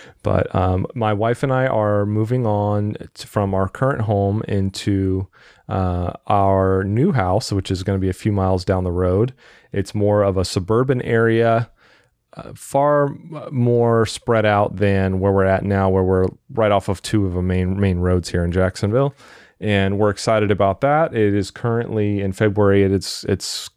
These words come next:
getting nearly done. We're expecting early April, mid-April to be able to move in. That's a, that's a great thing. We have our dog, Jack, who we love tremendously, who is the best dog that I've ever known,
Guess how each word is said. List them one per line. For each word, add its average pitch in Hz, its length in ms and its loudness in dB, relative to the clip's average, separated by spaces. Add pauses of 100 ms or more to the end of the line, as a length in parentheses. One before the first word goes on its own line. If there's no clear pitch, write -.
getting 131 280 0
nearly 120 300 0
done. 107 300 -2
We're 104 100 0
expecting 101 480 -4
early 98 380 0
April, 92 320 0
mid-April 92 640 0
to - 120 -12
be 95 80 0
able 92 100 2
to 90 40 -2
move 87 220 -2
in. 156 260 0 (640)
That's 90 240 -6
a, 87 60 -6
that's 92 320 -6
a - 20 -6
great 95 320 0
thing. 110 360 -2
We 95 100 0
have 90 500 -2
our 92 120 0
dog, 92 400 0
Jack, 107 580 2 (360)
who 101 100 4
we 95 160 2
love 92 500 -2 (320)
tremendously, 101 920 2 (1120)
who 104 160 0
is 95 180 -2 (200)
the 95 100 -2
best 98 320 0
dog 92 260 2
that 92 100 2
I've 90 200 2
ever 90 240 0
known, 90 340 0